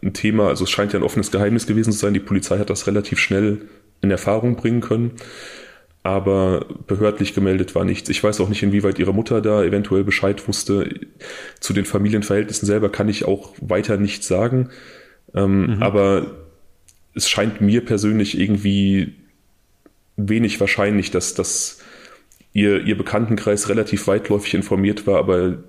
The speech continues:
Speaker 1: Eltern oder beziehungsweise Mutter und Geschwister das nicht mitbekommen haben sollen. Aber das ist jetzt reine Spekulation meinerseits.
Speaker 2: Okay.
Speaker 1: Ähm,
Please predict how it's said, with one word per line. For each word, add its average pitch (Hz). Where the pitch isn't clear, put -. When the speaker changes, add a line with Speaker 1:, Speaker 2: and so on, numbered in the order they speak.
Speaker 1:
Eltern 101
oder -
beziehungsweise 98
Mutter 98
und 92
Geschwister 95
das -
nicht -
mitbekommen -
haben 92
sollen. 92
Aber 101
das -
ist -
jetzt -
reine 95
Spekulation 95
meinerseits. 95
Speaker 2:
Okay. 107
Speaker 1:
Ähm, 98